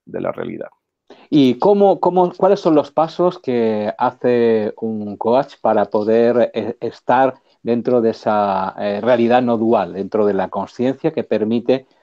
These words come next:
Speaker 2: hacer de esta herramienta, de esta, de este método, pues, algo útil para ambas partes?
Speaker 1: Pues, eh, es todo un proceso de entrenamiento,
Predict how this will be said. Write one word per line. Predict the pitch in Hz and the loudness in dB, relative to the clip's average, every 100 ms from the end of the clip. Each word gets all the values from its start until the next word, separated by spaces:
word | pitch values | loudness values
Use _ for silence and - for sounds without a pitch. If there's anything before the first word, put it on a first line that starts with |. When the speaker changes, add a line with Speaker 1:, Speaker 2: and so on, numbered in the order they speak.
| _ | _
Speaker 2:
hacer | - 104 - 110 117 113 104 | -6 -6 -2 2 2 2 -2
de | 95 107 | -2 -6
esta | - 113 | -2 -2
herramienta, | 104 98 104 143 139 101 | -2 -2 -2 -4 -2 -2
de | |
esta, | 104 - 107 104 - _ _ - | -2 -2 0 0 -2 _ _ -6
de | 107 | -6
este | - 104 | -4 -4
método, | 113 120 127 151 156 _ _ | -2 0 2 0 -4 _ _
pues, | 117 107 - | -2 -2 -2
algo | - 117 113 127 | 0 0 2 2
útil | 135 113 | 2 0
para | - 104 104 | 0 0 2
ambas | 110 - | 0 -2
partes? | - - - - _ _ _ _ _ _ _ _ - _ _ _ | -4 -6 -10 -20 _ _ _ _ _ _ _ _ -20 _ _ _
Speaker 1:
Pues, | - 113 - | -2 -2 2
eh, | 113 110 104 104 - | 4 6 4 4 0
es | - 107 | -4 -6
todo | - 156 | -2 -2
un | 151 | -2
proceso | 151 131 120 | -6 -4 -4
de | 147 | -2
entrenamiento, | 117 101 95 107 98 - | -2 -2 -2 -2 -4 -10